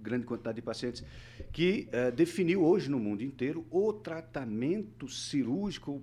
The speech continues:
pra o A V C. Como é, como é que isso acontece? Primeiro, o paciente tem que identificar rápido que ele tá tendo um A V C, ele tem que chegar em tempo hábil a um serviço de referência, que seja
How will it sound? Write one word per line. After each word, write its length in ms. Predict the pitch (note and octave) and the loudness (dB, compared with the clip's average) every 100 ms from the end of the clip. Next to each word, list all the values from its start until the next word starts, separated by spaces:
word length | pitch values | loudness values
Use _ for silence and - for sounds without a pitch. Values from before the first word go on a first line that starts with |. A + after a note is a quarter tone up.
| - | -6
pra 340 | C3+ C#3+ C#3+ C#3 | -4 -2 -2 -2
o 140 | A#2 | -2
A 80 | A2+ | -2
V 100 | G#2+ | 0
C. 300 | G2 - - - | -2 -4 -8 -8
Como 220 | F#3 A#3+ | -6 -6
é, 60 | A#3 | -6
como 160 | - G3+ | -6 -4
é 60 | |
que 80 | G3 | -4
isso 120 | E3 | -6
acontece? 440 | D3 B2+ A#2+ - - | -8 -8 -10 -12 -4
Primeiro, 360 | D3+ D3+ G2+ - - - - - - | 2 4 4 0 -16 -20 -20 -20 -14
o 60 | - | 2
paciente 340 | D3 - F3+ | 4 4 2
tem 140 | F#3 | 2
que 180 | F3+ E3 | 0 -4
identificar 600 | D3+ C3 C#3 - A#2+ C#3+ | -2 0 0 -2 -2 -2
rápido 560 | B2 A#2+ D3+ E3+ B2+ A2 | -2 -2 -4 -4 -6 -4
que 100 | G2+ | -4
ele 80 | F#2+ | -6
tá 140 | F#2 | -6
tendo 240 | - F2+ | -4 -4
um 40 | E2+ | -2
A 40 | |
V 120 | E2 | -2
C, 360 | - - F2 G#2+ - - - - - - | -4 -6 -6 -8 -10 -20 -20 -20 -20 -6
ele 160 | A#2+ C#3+ | -2 -2
tem 180 | D3+ | -2
que 100 | D#3+ | -4
chegar 560 | - - D3+ A2+ A2+ A#2+ | -6 -4 -2 2 2 2
em 100 | C3+ | -2
tempo 420 | C3 D3+ D#3 C#3 - | 0 -2 0 -6 -8
hábil 600 | C3+ E3 E3+ C3 A2+ F#2+ | -4 -2 -2 0 0 0
a 60 | G#2 | 0
um 100 | B2+ | -2
serviço 560 | B2+ C3 G#2+ B2+ - A2 | 0 -2 -2 -2 -4 -6
de 80 | |
referência, 680 | G2 G2 - E2+ D2 C3+ - | -4 -6 -4 -4 -2 -4 -6
que 120 | - - | -10 -8
seja 340 | F#2+ D#2+ E2+ | -8 -8 -12